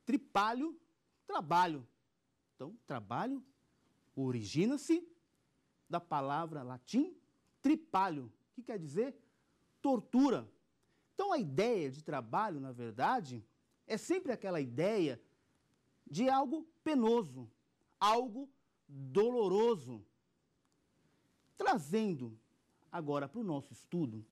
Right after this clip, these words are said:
a palavra trabalho, ela irá se dividir em duas situações. Primeiramente, a palavra trabalho no viés econômico. O que seria trabalho no viés econômico? Seria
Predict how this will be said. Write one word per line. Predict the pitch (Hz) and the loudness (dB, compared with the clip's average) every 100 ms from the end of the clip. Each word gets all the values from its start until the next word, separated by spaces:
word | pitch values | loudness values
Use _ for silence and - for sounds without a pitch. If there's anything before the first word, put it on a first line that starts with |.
| _ _ _ _ _ - | _ _ _ _ _ -8
a | |
palavra | 330 269 202 185 | -4 -4 -4 -6
trabalho, | 160 151 117 127 160 147 107 110 _ _ _ _ _ - | -6 -6 -6 -6 -4 -6 -10 -16 _ _ _ _ _ -6
ela | 254 285 | -2 2
irá | 214 196 220 | 2 0 -4
se | - | -8
dividir | 156 156 139 113 180 180 - _ _ _ _ _ _ _ _ _ - | -8 -6 -6 -2 0 0 -4 _ _ _ _ _ _ _ _ _ -2
em | 277 | 2
duas | 302 269 | 2 0
situações. | 247 214 185 - 131 110 - _ _ _ | -4 -6 -6 -6 -8 -8 -10 _ _ _
Primeiramente, | - 392 339 214 247 294 - | 2 2 2 0 0 -2 -4
a | |
palavra | 240 262 277 254 | -4 -2 -2 -2
trabalho | 202 156 208 247 175 - _ _ _ - | -4 -2 0 0 -2 -6 _ _ _ -2
no | 277 | 0
viés | 220 240 254 269 - _ _ _ _ _ _ _ - | 2 2 0 -4 -12 _ _ _ _ _ _ _ -6
econômico. | 202 254 208 202 180 143 123 | -2 0 2 2 2 -2 -6
O | 110 _ _ _ _ _ _ - | -18 _ _ _ _ _ _ -10
que | |
seria | 320 294 | -6 -6
trabalho | 262 185 131 214 208 | -6 -8 -6 -4 -4
no | 185 | -6
viés | 165 175 185 185 - _ _ _ _ - | -6 -4 -2 -4 -10 _ _ _ _ -4
econômico? | 190 - 143 160 135 - - _ _ _ _ _ _ _ _ _ _ _ _ | -4 0 2 2 2 -4 -18 _ _ _ _ _ _ _ _ _ _ _ _
Seria | - 302 294 208 | 2 4 4 2